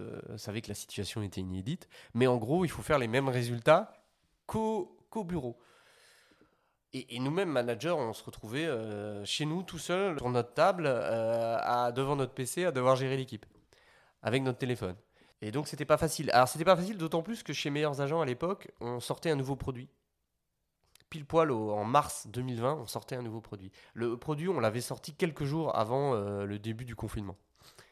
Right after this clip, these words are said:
Donc, euh, grosse pression. Et puis, bah, et puis, bah, ce qui s'est passé, c'est que, bah, on s'est adapté de force. Les commerciaux, de toute façon, ils ont un salaire fixe et un variable. S'ils veulent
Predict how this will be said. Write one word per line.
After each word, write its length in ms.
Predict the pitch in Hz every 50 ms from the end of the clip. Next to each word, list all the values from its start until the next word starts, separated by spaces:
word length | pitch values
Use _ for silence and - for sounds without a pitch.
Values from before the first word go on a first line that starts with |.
| _ _ _ _ _ _ _ _ _ _ _ _ _ -
Donc, 220 | 123 120 113 -
euh, 40 | 73
grosse 280 | - 110 139 151 147
pression. 320 | - 156 135 - - - - _ _ _ _ _ _ _ _ _ _ _ _ _ _ _ _ _ _ _ _ _ _ _ _ _ _ _ - - - _ _ _ _ _ _ _ _ _ _ -
Et 100 | - 151
puis, 140 | 139 - 190 170
bah, 1400 | - 135 120 113 113 113 113 110 107 107 110 117 117 117 113 107 107 107 110 110 107 107 - - 117 123 - - - - - - -
et 100 | 107 104
puis, 140 | 117 123 117
bah, 80 | 120
ce 80 | - -
qui 80 | -
s'est 100 | 107 -
passé, 240 | 110 113 107 - 151
c'est 160 | 151 - 131
que, 460 | - - 107 98 98 98 92 90 92 92 90 87 87 87 87 87 87 92 92 92 90
bah, 80 | 104 101
on 80 | 123
s'est 160 | 131 - - 123
adapté 320 | 107 110 107 - 160 147
de 100 | 120 117
force. 360 | - - 110 - - - - _ _ _ _ _ _ -
Les 160 | 123 135 156 151
commerciaux, 460 | - 180 165 165 165 - - 185 175
de 120 | 147 147
toute 180 | 139 - 147 -
façon, 520 | 156 151 - - 160 160 160 156 143 - - - _ _ _ _ _ _ _ _ _ - -
ils 220 | - 117 123 113 123
ont 60 | 127
un 80 | 127 117
salaire 300 | - 135 123 117 110 -
fixe 360 | - - 135 - - - - -
et 80 | 135
un 100 | 131 123
variable. 500 | 110 110 107 110 120 131 156 180 180 180 - - _ _ - - - -
S'ils 400 | - - - - 175 156 147 143
veulent 420 | 131 151 156 156 143 127 107 98